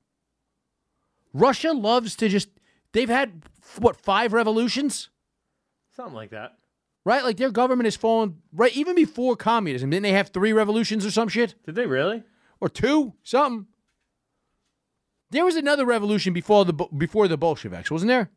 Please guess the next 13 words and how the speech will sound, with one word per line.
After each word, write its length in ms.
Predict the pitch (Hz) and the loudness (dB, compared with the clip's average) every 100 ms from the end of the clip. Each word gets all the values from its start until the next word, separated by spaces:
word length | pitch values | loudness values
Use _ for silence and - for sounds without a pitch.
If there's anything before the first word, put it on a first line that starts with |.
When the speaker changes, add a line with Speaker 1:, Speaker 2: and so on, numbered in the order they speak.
| _ | _
Speaker 2:
I, 240 | - 165 - _ | -16 -16 -16 _
dude, 320 | 220 180 180 | -12 -10 -8
why 240 | 196 247 | -2 0
are 40 | 262 | 0
you 180 | 233 196 | 0 -2
asking 300 | 175 - 160 | -2 -2 -2
me 20 | |
about 240 | 143 127 | 0 -2
Russian 320 | 127 135 - 117 | -2 -4 -6 -14
history? 440 | 113 - - - _ _ | -14 -18 -20 -20 _ _
Come 220 | - 247 | -6 -6
on, 200 | 143 92 104 | -4 -8 -10
man. 320 | 131 139 | -8 -10